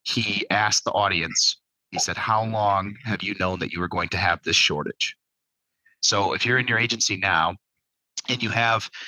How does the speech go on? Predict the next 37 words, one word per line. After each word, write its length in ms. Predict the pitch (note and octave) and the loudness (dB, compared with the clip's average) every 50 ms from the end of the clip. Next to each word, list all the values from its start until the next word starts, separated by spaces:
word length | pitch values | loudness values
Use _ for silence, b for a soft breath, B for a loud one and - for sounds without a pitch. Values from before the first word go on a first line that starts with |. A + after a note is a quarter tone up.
| B B B | B B B
you 80 | - A2 | 0 2
know, 120 | G#2 G2+ | 2 2
an 80 | F#2+ - - | 2 0 0
aging, 580 | - G2+ A2 A2 - - - G2+ F#2 F#2+ G2+ - _ _ _ _ _ _ _ _ - - - - - | 0 -2 -2 0 0 0 2 2 0 -2 -4 -10 _ _ _ _ _ _ _ _ -20 -20 -20 -14 -8
you 60 | G2 | -6
know, 80 | F2+ - | -4 -2
employee 380 | D2 F#2+ - - A2 A2+ G#2+ | -2 -2 -2 0 2 2 2
base, 360 | G2 F#2 F2 F2 F#2+ - - - | 2 2 2 0 2 0 0 -2
let's 160 | F2+ - - | -2 -2 0
say 120 | - F2 | 0 0
at 140 | F2+ - - | 0 0 0
your 100 | E2 D#2+ | 2 2
office, 520 | F2+ A2+ A2+ - - - - - - - B B B B B B B B _ _ _ _ _ _ _ _ _ _ G#2+ | 2 2 0 -2 -2 -2 0 0 0 0 B B B B B B B B _ _ _ _ _ _ _ _ _ _ -4
once 220 | C3+ F#3 G#3+ - | -4 -2 0 0
they 140 | - B3+ B3+ | 0 0 2
retire, 560 | A#3 E3+ - - - G#2 B2 D#3+ F#3 A3 G3 | 0 0 0 0 2 2 2 2 2 2 0
that 200 | B2+ A#2+ C#3 - | 0 -2 -2 -4
knowledge, 440 | A#2+ B2 B2 B2 A#2+ A2 G2 F2+ - | -2 0 2 2 4 2 0 0 -2
that 120 | - G2 | -2 -2
experience, 600 | G#2 - - - - A2 A2 A2+ G#2+ F2+ - - | -2 -2 -4 -2 0 0 0 2 0 0 -2 -2
that 180 | - G2 F2+ - - _ _ - | -2 -2 -4 -4 -6 _ _ -6
comfortability 500 | - A#2+ A2 - - G2+ G#2 G#2+ A2+ A2 | -6 -4 -4 -2 -2 -2 0 0 0 0
that 140 | G2+ F#2+ - | 0 -2 -2
they 120 | F#2+ F2+ A2+ G#2 | -2 -2 0 2
have 140 | G#2+ G#2+ G2 | 0 2 0
with 160 | G2+ - - | -2 -2 -2
your 80 | A2 F#2 | -4 -4
book 180 | F#2+ G#2 - | -2 -4 -4
of 80 | G#2 F#2 | -4 -4
business 380 | - G2+ F#2+ - F#2+ F2 - - | -2 -2 -2 -2 0 -2 -2 -2
and 80 | F#2 | -2
your 80 | F2 F2+ | -4 -2
clientele, 540 | - - F#2+ F#2 F2+ - - G#2 F2+ D#2+ - B B B B B B B B B B - | 0 0 0 0 0 0 0 0 0 0 -2 B B B B B B B B B B -4
that's 220 | - A2 A2+ - - | -2 -2 -2 0 0
leaving 240 | B2+ G#2+ G#2 A2 | 0 0 0 0
with 160 | G#2+ A2+ B2+ - | 0 0 0 0
them, 240 | - D2 A1 - | -2 -4 -4 -4